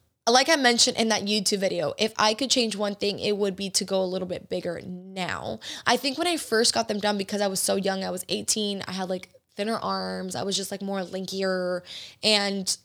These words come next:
I feel like it fit my body really well. Now I, I think my breasts fit my body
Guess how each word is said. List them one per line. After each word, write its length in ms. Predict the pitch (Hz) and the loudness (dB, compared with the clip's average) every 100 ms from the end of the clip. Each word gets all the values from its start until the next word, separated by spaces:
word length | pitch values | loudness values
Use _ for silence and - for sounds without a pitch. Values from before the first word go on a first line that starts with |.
| - | -4
I 80 | |
feel 240 | 202 240 247 | -2 6 8
like 180 | 226 220 | 8 6
it 120 | 220 | -2
fit 280 | - 208 202 | 2 2 4
my 100 | 190 | 0
body 280 | 190 190 | 2 0
really 300 | 185 190 190 | -2 -2 0
well. 380 | 185 185 214 302 - _ _ _ _ _ - | 2 4 4 2 -8 _ _ _ _ _ -12
Now 440 | 233 220 220 226 294 | -2 2 6 6 4
I, 320 | - 277 220 - | 2 2 0 2
I 140 | 262 | 2
think 320 | 254 - 320 320 | 2 2 2 6
my 100 | 330 | 4
breasts 320 | 269 254 - | 6 4 4
fit 160 | 226 | 0
my 100 | 233 | 0
body 300 | 214 208 202 | 2 2 2